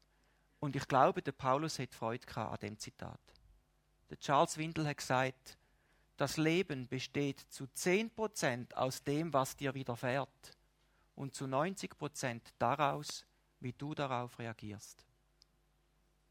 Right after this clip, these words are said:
Ich glaube, das hat etwas. Und ich will euch Mut machen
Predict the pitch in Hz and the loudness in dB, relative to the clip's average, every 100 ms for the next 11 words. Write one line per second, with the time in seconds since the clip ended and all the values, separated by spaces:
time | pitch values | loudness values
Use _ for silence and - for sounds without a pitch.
0 | _ _ _ _ _ _ _ _ _ _ | _ _ _ _ _ _ _ _ _ _
1 | _ - 135 123 143 147 113 123 - 113 | _ -6 4 4 4 2 0 -2 -6 -10
2 | - 107 - - _ _ _ _ _ - | -10 -14 -14 -18 _ _ _ _ _ -12
3 | 135 139 143 139 131 139 156 - 147 127 | -4 -2 0 0 0 0 -2 -2 0 0
4 | - 123 | 0 -6